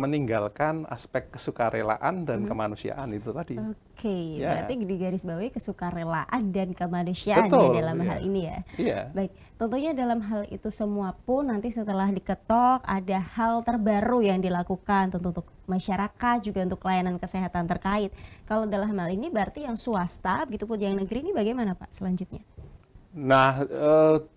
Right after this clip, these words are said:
Speaker 1: bisa menjadi suatu keniscayaan
Speaker 2: Mhm.
Speaker 1: bahwa semua fasilitas kesehatan itu menyelenggarakan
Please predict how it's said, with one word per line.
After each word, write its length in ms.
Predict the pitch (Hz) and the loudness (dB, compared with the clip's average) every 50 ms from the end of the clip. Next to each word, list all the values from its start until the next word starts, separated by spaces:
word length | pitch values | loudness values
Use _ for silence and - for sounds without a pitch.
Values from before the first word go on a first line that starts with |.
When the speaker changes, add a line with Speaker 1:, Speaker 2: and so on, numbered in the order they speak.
| _ _ - - _ _ - | _ _ -20 -20 _ _ -4
Speaker 1:
bisa 320 | 151 131 - - - 156 | -2 -2 0 4 4 4
menjadi 400 | 151 160 160 143 127 131 120 190 | 6 6 4 6 6 6 6 4
suatu 320 | - - 165 147 143 160 | 4 4 4 4 4 4
keniscayaan 960 | 143 - 151 143 151 151 147 - - 131 117 107 101 90 - 92 98 104 - 190 | 4 4 4 6 6 4 4 4 2 2 2 2 0 -2 -2 -2 0 2 2 4
Speaker 2:
Mhm. 80 | 202 | 4
Speaker 1:
bahwa 560 | - 110 107 104 101 117 135 156 160 156 147 - _ | 4 2 2 2 2 4 4 4 4 2 -4 -10 _
semua 400 | - - - 139 127 135 139 139 | -20 -14 -12 -8 -6 -2 -2 -2
fasilitas 720 | 131 - 139 - - 139 127 123 123 120 - - 123 120 | 0 0 -2 -2 0 -2 -2 -2 -2 -4 0 -2 -2 -2
kesehatan 960 | - - - 123 - - 127 104 98 92 - - 98 95 95 104 117 143 170 - | -2 -6 -8 -6 -4 -4 -4 -4 -4 -6 -4 -4 -6 -4 -4 -4 -4 -6 -6 -6
itu 640 | - 120 113 - - - 147 156 165 165 165 170 - - _ _ | -8 -12 -12 -12 -6 -4 -2 0 0 0 -2 -4 -8 -14 _ _
menyelenggarakan 1040 | - 139 131 127 120 117 110 104 104 104 104 104 101 - - 135 139 147 160 165 | -10 -8 -6 -6 -4 -4 -4 -4 -4 -4 -4 -6 -6 -2 0 0 2 0 -2 -8